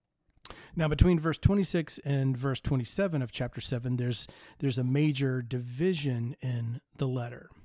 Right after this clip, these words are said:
Between these two verses, the, the writer of Hebrews turns from the discussion of the person of Jesus Christ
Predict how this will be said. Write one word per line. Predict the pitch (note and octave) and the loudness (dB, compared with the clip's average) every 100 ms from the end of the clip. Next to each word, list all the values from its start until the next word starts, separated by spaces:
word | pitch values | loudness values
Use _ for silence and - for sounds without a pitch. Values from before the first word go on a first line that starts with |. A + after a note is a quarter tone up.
| _ _ _ | _ _ _
Between | C3+ F3 F3 D3 | -2 4 4 4
these | C#3+ - | 2 2
two | F#3 D3+ | 0 2
verses, | D#3 D#3+ D3+ B2 - | 2 2 2 0 0
the, | C3+ - - - - - | -2 -2 -12 -20 -20 -2
the | C#3+ | 0
writer | C3+ C3+ D#3 D3 B2+ | 2 2 4 4 2
of | |
Hebrews | C3 C#3 C3 B2+ - | 2 2 2 0 -4
turns | - D3 C#3 B2+ | 0 2 2 0
from | - C3 B2 A#2+ - - - | 0 0 0 -2 -6 -20 -6
the | C3 | -2
discussion | B2+ - D3+ C#3+ - C#3 C#3 | -2 0 0 0 0 0 0
of | C3 B2+ | -4 -4
the | |
person | - D3+ C#3+ - | -2 0 0 0
of | B2 | -2
Jesus | A#2+ C3+ C3+ B2+ A2+ | -2 0 0 -2 -4
Christ | - - F3 D3+ C#3 - | -6 -2 0 0 0 -4